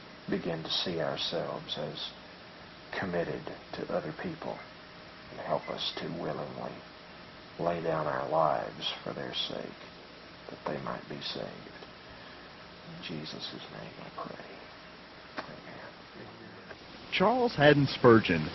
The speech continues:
Speaker 2: known as the Prince of Preachers and as one of the greatest evangelists of the nineteenth century, lives again in the hearts of God's people through his timeless sermons and books.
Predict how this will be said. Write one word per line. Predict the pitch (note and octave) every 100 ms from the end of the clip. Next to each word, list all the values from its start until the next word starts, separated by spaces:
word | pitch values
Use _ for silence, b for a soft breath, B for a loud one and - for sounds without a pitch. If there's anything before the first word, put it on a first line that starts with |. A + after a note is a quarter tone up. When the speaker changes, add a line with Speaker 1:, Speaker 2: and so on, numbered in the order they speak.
| - -
Speaker 2:
known | G#2 C3 D3+
as | A#2 A2
the | G2+ -
Prince | F#3 B3 - -
of | E3 -
Preachers | E3+ E3+ - F#2+ G#2 - B B -
and | A2
as | G2+
one | A2+ B2
of | A2+
the | G2+
greatest | F#2 A2+ D#3+ E3+
evangelists | D3 B2 C3 G#2+ F#2 F#2 A2+
of |
the | F#2+
nineteenth | G#2 D#3 - D#3 C3
century, | D3+ C#3 - G#2 G2+ B B
lives | A#2+ F3+ D4 B3+
again | A#3+ D#3+ A2+ F2+
in | F2+
the |
hearts | F2+ D3 E3 -
of | G2+
God's | A#2 B2+ D3 -
people | D#3 B2+ G2+ G2+ B B
through | C3 C3+
his | C3+ -
timeless | - F#3+ A3+ A3 -
sermons | E3+ C#3 G2+ G2+ G#2
and | A#2 G#2
books. | A2 E2 - -